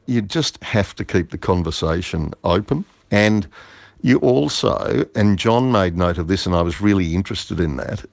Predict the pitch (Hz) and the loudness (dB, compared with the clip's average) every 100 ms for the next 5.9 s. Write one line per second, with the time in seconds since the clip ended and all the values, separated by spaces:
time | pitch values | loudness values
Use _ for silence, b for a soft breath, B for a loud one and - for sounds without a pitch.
0 | _ 98 95 95 90 B B B - 110 | _ 0 2 2 0 B B B -2 2
1 | 107 107 - 110 117 120 - 113 90 92 | 4 2 0 2 4 2 0 -2 -2 -2
2 | 87 85 80 80 80 76 - _ _ _ | 0 -2 -2 -2 -2 -4 -16 _ _ _
3 | _ - 95 76 107 101 95 92 98 90 | _ -2 -2 0 2 2 0 -2 -2 0
4 | 90 80 82 92 87 78 85 - _ _ | -2 -2 -4 -2 -2 -4 -6 -10 _ _
5 | _ 110 107 - 123 - - 139 127 | _ -2 -2 0 0 0 -2 -2 -2